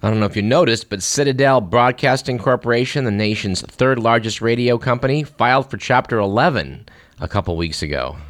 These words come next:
Citadel owns and operates two hundred forty-four stations in this country, including K G O in San Francisco and W A B C A M in New York.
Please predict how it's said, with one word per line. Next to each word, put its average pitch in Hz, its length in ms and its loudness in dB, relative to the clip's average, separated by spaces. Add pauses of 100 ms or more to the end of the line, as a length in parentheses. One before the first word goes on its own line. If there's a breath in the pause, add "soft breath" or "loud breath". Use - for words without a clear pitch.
(960 loud breath)
Citadel 135 440 2
owns 131 280 0
and 139 100 0
operates 131 420 0
two 147 200 0
hundred 131 240 0
forty-four 131 480 0
stations 131 460 -2
in 120 40 -4
this 123 140 -2
country, 147 320 -2
including 110 380 -2
K 131 280 0
G 120 240 0
O 123 240 4
in 135 80 -4
San 117 220 -2
Francisco 123 460 -2
and 107 120 -2
W 120 320 0
A 117 140 0
B 113 160 -2
C 117 320 -2
A 113 240 0
M 113 160 0
in 104 240 -2
New 110 80 2
York. 110 560 0